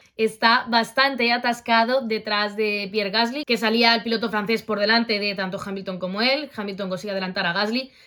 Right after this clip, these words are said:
pero Fernando se queda bastante detrás y no, no consigue pasar. Pero bueno, en la dieciséis para Fernando para cambiar esos neumáticos, ya se va acerca-, ya se va acercando, eh, los periodos de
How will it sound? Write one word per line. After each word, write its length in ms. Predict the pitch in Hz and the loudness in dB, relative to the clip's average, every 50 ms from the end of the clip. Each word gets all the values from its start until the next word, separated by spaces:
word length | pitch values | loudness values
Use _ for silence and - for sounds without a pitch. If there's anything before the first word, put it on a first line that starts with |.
| _ _ - | _ _ 0
pero 200 | 262 220 269 269 | 2 4 4 4
Fernando 340 | - 220 208 220 220 233 226 | 2 0 -2 0 0 0 0
se 120 | 226 196 | -2 -2
queda 200 | 208 214 233 226 | 0 4 4 4
bastante 1080 | 208 185 165 - 190 185 190 208 214 220 220 214 208 202 196 190 190 185 180 170 - 185 | 2 0 -4 -6 -6 -6 -4 -2 0 0 0 0 0 -2 -2 -4 -4 -6 -8 -10 -10 -8
detrás 640 | 175 175 165 160 180 190 202 233 285 359 - - _ _ _ _ _ _ _ _ _ _ | -8 -8 -8 -4 0 2 4 4 4 4 0 -4 _ _ _ _ _ _ _ _ _ _
y 160 | - 240 233 | -2 0 2
no, 320 | 220 214 208 208 214 220 226 | 2 2 0 2 2 2 4
no 160 | 220 208 190 | 2 2 2
consigue 1200 | 226 226 214 - 220 202 202 220 214 208 202 202 196 190 185 185 180 180 175 175 175 175 175 170 | 0 0 0 -2 -4 -2 0 0 0 0 0 0 -2 -2 -2 -2 -2 -2 -4 -4 -4 -4 -6 -4
pasar. 420 | 185 175 170 - - 254 285 330 - | -4 -6 -4 0 2 2 2 2 2
Pero 120 | 233 202 | 0 0
bueno, 240 | 196 196 180 170 160 _ _ _ _ - | 0 0 -4 -4 -10 _ _ _ _ -2
en 80 | 240 | 0
la 120 | 233 220 220 | 2 4 4
dieciséis 500 | 226 220 226 233 - - 247 247 262 247 | 2 2 2 -2 -2 0 0 0 0 0
para 420 | - 240 233 226 226 226 220 214 | 2 2 4 6 6 4 4 4
Fernando 500 | - - 208 208 220 247 269 285 294 285 | 0 -2 -4 -2 2 2 2 2 2 0
para 160 | 247 226 208 | 0 0 -2
cambiar 280 | 196 202 202 208 208 202 | -2 -4 -4 -2 -4 -4
esos 180 | 196 - 202 | -4 -6 -6
neumáticos, 460 | 190 196 202 214 214 220 247 220 240 202 | -6 -6 -4 -4 -6 -6 -4 -4 -4 -4
ya 80 | 196 | -4
se 100 | - - | -6 -6
va 80 | 196 185 | -8 -8
acerca-, 380 | 170 190 185 180 - 190 - | -8 -8 -10 -8 -8 -10 -10
ya 100 | 190 180 | -8 -10
se 140 | 165 - 196 | -10 -8 -8
va 60 | 185 | -10
acercando, 720 | 175 196 185 180 185 185 185 185 180 180 175 175 175 - - | -8 -8 -8 -8 -6 -6 -4 -2 -2 -2 -2 -2 -4 -6 -8
eh, 200 | - 190 175 175 | -10 -10 -10 -8
los 140 | 170 175 170 | -8 -10 -10
periodos 380 | - 185 175 180 175 175 165 170 | -10 -8 -6 -6 -6 -6 -6 -4
de 440 | 180 175 175 170 165 165 160 160 | -4 -4 -4 -6 -8 -8 -10 -14